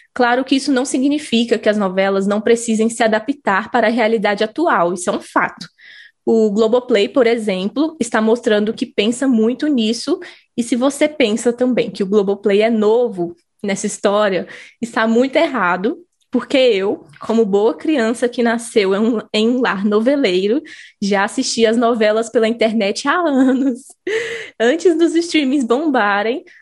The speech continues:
a Globo já disponibiliz-, já disponibilizava, só que pagando, claro, os capítulos das novelas online. Mas na época era só dentro de uma aba de vídeos no site deles. Muito pioneiros,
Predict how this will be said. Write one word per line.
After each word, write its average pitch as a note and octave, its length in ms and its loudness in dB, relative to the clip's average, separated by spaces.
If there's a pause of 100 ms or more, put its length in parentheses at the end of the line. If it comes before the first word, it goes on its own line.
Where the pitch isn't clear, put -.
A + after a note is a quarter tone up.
a A#3+ 120 0
Globo A3+ 380 2
já A3+ 220 2
disponibiliz-, C4+ 760 -2 (160)
já G#3+ 220 2
disponibilizava, A#3 1120 0 (220)
só F3+ 180 -2
que - 140 -4
pagando, G3 640 0
claro, G3 600 0 (400)
os A#3 100 -4
capítulos A#3 680 0
das A#3 200 2
novelas A#3 580 0
online. F#3 720 -2 (400)
Mas G3+ 240 0
na G#3 180 2
época G3 400 -2
era G#3 140 2
só A3 260 0
dentro A3+ 380 0
de A3+ 100 0
uma A#3+ 320 2
aba G#3 160 0
de A#3+ 180 -4
vídeos G#3+ 540 0 (400)
no B3+ 200 0
site G3+ 480 -2
deles. G#3+ 640 -4 (320)
Muito D#4 300 0
pioneiros, D4 800 0